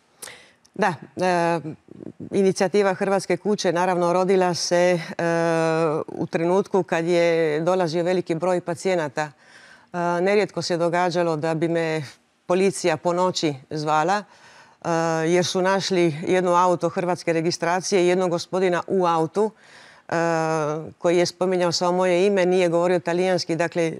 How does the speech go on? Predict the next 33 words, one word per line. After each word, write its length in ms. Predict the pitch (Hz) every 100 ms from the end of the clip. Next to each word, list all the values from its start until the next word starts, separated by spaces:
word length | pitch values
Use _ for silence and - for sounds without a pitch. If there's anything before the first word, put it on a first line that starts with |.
| 175
<laughs> 280 | 165 170 185
nije 160 | 196 185
bilo 260 | 202 190
razumljivo, 540 | 185 175 208 208 180 175
nije 160 | 190
mogao 260 | 196 196 185
objasniti 480 | 170 180 196 185 165
zašto 300 | 190 - 185
on 80 |
stoji 260 | - 196 185
tu 140 | 202
u 80 | 180
autu. 400 | 170 156 127 135 - _ - 147 139 - 175 165
To 100 | 180
je 80 | 180
bio 380 | 190 185 180 160 - -
otac, 500 | 185 180 160 - 175
e, 40 | 175 151 147 147
jedne 280 | 143 180 165
male 260 | 175 185 165
djevojčice 600 | 160 160 180 160 - 156
koja 140 | 156
je 60 | 151
bila 240 | 165 165
na 120 | 160
pedijatriji, 800 | 147 160 156 165 - 156 147 143 147
e, 200 | 147 143
primljena 420 | 143 165 170 151 151
u 20 |
bolnicu. 600 | 151 180 202 175 180 165 - - - - - _ -
E, 40 | 165 160 160 151 151 - - - _ _ _
zima, 600 | 165 151 190 185 180 165
snijeg, 440 | - 190 185 185